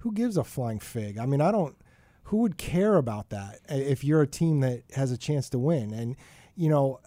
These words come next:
everybody, you know, everybody starts the same. If you get guys hurt, oh well. You're, you, you know, I, I don't see the Lakers fans all getting sad if somebody else gets hurt, if they play somebody.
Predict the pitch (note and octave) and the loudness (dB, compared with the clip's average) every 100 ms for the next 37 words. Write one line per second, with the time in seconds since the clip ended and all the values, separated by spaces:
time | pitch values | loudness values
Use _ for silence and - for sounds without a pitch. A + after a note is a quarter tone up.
0 | _ E3+ F3 G3 F#3 F3 E3 C#3+ - - | _ -4 0 2 6 6 6 2 -6 -20
1 | - E3 C#3 A#2+ C3 _ _ _ _ _ | -12 -6 -4 -4 -6 _ _ _ _ _
2 | D#3+ D#3+ E3+ D#3 - E3 F3 E3+ E3 - | -2 0 4 4 4 4 6 4 -2 2
3 | E3+ F3+ G3 D3 E3 D#3+ D#3+ C#3+ D#3 D3+ | 4 4 4 2 0 0 0 2 2 2
4 | C#3+ E3 G3+ C#3+ D3 E3 G#3 D#3 G#2+ B2 | 2 0 0 0 2 4 2 2 -4 -6
5 | D3 D#3+ D3 D3+ D#3 C#3+ C#3+ C3+ C3+ D#3+ | 2 2 2 0 0 2 2 2 4 2
6 | C#3+ D3 C3+ - E3 D3 C#3 C#3 C#3 C#3 | 4 2 2 0 4 6 4 2 0 2
7 | D#3+ D#3 - D#3 C#3+ C3+ C3 C3 C3+ C3 | 2 -2 -2 0 0 2 0 0 0 -2
8 | - D3 C#3+ C3+ - C#3+ B2+ C3+ F#3 - | 0 2 2 0 -2 -2 0 0 -2 -4
9 | B2 A2+ A#2 D#3 - - C3+ A#2+ A#2 A#2+ | -8 -4 -4 -6 -10 -18 -12 -10 -8 -8
10 | A#2 - A2+ A2 E3+ | -10 -10 -12 -10 -10